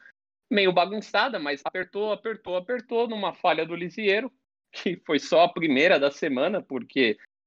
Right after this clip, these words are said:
domingo, vamos falar. Ele falhou na marcação, o cara da Chapecoense recebeu uma bola nas costas e empatou.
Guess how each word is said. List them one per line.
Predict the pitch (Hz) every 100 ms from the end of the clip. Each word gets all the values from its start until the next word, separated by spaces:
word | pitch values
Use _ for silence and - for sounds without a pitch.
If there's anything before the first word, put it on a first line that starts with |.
| _
domingo, | - 135 151 139 180 226 226
vamos | 170 185 208
falar. | 220 160 120 - _ _ _ _ _ _ _
Ele | 269 214
falhou | 226 208 214
na | 208
marcação, | 196 208 196 - 240 214 -
o | - 180
cara | 185 180
da | 180
Chapecoense | 185 185 190 180 -
recebeu | 180 175 170
uma | 175
bola | 160 170 170
nas | -
costas | 190 190 - 190 180 - _ _ _ _ _ _ -
e | 233
empatou. | 220 202 - 147 160